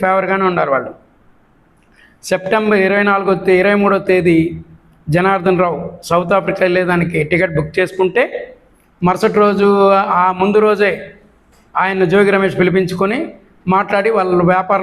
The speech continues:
లావాదేవీలు, సౌత్ ఆఫ్రికాలో ఉన్న ఈ నకిలీ మద్యం కుంభకోణం గురించి మాట్లాడుకోవడం జరిగింది. అలాగే వీళ్ళిద్దరు కూడా చిన్నప్పటి నుంచి చిన్ననాటి స్నేహితులు. ఎవరు? జనార్దన్ రావు, అలాగే మన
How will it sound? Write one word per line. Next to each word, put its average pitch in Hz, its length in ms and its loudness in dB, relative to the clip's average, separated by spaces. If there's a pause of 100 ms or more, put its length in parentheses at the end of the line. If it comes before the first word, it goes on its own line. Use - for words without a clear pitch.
లావాదేవీలు, 180 540 2
సౌత్ 180 260 -2
ఆఫ్రికాలో 180 420 -2
ఉన్న 175 120 2 (600)
ఈ 185 40 0 (140)
నకిలీ 202 340 -2
మద్యం 190 300 0
కుంభకోణం 190 460 0
గురించి 185 280 0
మాట్లాడుకోవడం 180 600 -2
జరిగింది. 165 280 -4 (520)
అలాగే 220 300 0 (1800)
వీళ్ళిద్దరు 202 460 2
కూడా 254 120 0 (120)
చిన్నప్పటి 226 440 0
నుంచి 214 240 2 (280)
చిన్ననాటి 220 480 -2
స్నేహితులు. 185 400 0
ఎవరు? 196 180 2 (200)
జనార్దన్ 185 520 0
రావు, 262 140 -2 (560)
అలాగే 196 260 0 (100)
మన 180 80 0